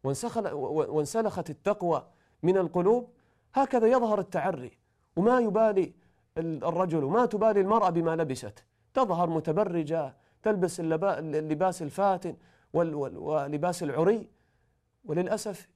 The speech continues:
يكون حال الإنسان كحال الحيوان هكذا، لأن الحياء مات من القلوب للأسف.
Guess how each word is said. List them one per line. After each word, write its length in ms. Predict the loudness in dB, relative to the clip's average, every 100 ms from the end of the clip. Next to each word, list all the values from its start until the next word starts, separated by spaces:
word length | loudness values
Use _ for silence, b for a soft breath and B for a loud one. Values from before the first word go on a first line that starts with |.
| -6
يكون 280 | 0 2
حال 220 | 2 -2 -2
الإنسان 400 | -2 -4 -4 -6
كحال 300 | -2 -2 -2
الحيوان 540 | -2 -2 2 2 0 -8 _ _ _ _ _ _
هكذا، 460 | -4 -2 -2 -2 -6 b b b
لأن 280 | -2 0 0
الحياء 480 | -2 -2 0 0 0
مات 400 | 0 -2 -6 -4
من 100 | -4
القلوب 460 | -4 -4 -4 -6
للأسف. 480 | -8 -10 -12 -16 _